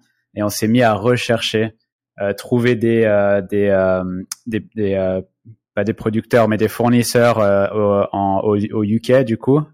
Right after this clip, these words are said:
euh, vers Londres. Trouver, les appeler, passer du temps au téléphone, essayer de faire les produits, et cetera. À la fin, on a abandonné parce que penser à la logistique, penser à tout ça, on s'est dit, ok, on reste sur les sites et on continue à faire ça. Parce que, euh, c'est une prise de tête sans nom et c'est pas notre travail, comme tu dis.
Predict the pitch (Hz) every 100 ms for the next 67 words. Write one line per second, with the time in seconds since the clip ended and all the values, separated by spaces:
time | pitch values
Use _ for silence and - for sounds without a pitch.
0 | - 98 95 101 107 117 143 156 - _
1 | - _ _ _ - 131 123 131 135 127
2 | 120 120 117 120 123 123 117 101 104 110
3 | - 117 117 117 113 - 113 110 107 -
4 | 110 104 - 117 113 113 117 110 113 -
5 | 101 104 117 104 - 107 98 92 101 104
6 | 113 120 101 98 - 98 95 104 - 110
7 | 101 101 117 113 113 - 117 117 104 -
8 | 98 - 107 135 156 - _ _ _ 107
9 | - 107 120 113 113 98 110 117 117 110
10 | 110 123 117 104 - 104 - 101 - 98
11 | - 90 104 - 95 92 - 101 98 87
12 | - _ - _ _ _ _ - - -
13 | - 113 107 - 127 127 117 123 - 120
14 | 123 135 120 113 - 113 117 117 120 123
15 | 120 98 101 98 101 98